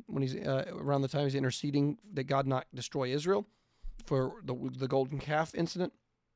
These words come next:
"For he says to Moses, 'I will have mercy on whom I have mercy, and I will have compassion on whom I have compassion.'"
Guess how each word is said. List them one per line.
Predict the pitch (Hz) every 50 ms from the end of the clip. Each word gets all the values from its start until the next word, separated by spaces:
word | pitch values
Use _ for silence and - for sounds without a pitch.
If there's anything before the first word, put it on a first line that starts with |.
| _ _ _ _ _ _ _ _ _ _ _ _ _ _ _ _ _ _ - - - - - - - - -
"For | _ - 135 143
he | 139 - - - 196 180 170
says | - - 165 165 156
to | - 175
Moses, | 165 160 139 127 127 120 131 151 170 - - _ _ _ _ _ _ _ _ _ _ _ _
'I | - 143 151
will | 151 151
have | 147 143 143
mercy | 135 131 139 143 170 - - 208 - 269 - - _ _ _ _ _ _ _
on | - 147 139 139
whom | 156 175 170
I | 160 151
have | 156 151
mercy, | 147 139 127 117 110 - - 117 127 - _ _ _ _ _ _ _ _ _ _ _ _ _ _ _ _ _ _ _ _ _ _ - - _ _
and | 151 143
I | 147 147
will | 151 147
have | 143 135 -
compassion | 147 135 127 120 147 156 160 156 - - 151
on | 139 135 135
whom | 151 143
I | 139 139
have | 139 135 -
compassion.'" | - 127 120 - 127 120 113 - - 143